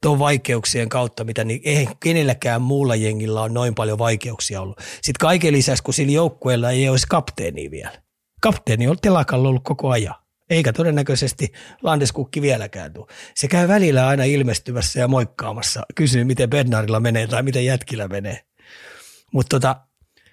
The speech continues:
huikea äijä. Ja sitten, minkä takia mä tykkään vielä enemmän, niin se pystyy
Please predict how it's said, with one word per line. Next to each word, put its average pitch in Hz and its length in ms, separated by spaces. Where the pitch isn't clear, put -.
huikea 147 460
äijä. 113 320
Ja 143 60
sitten, - 380
minkä 165 180
takia 160 280
mä 147 80
tykkään 139 360
vielä 143 200
enemmän, 123 520
niin 131 120
se 143 120
pystyy 131 640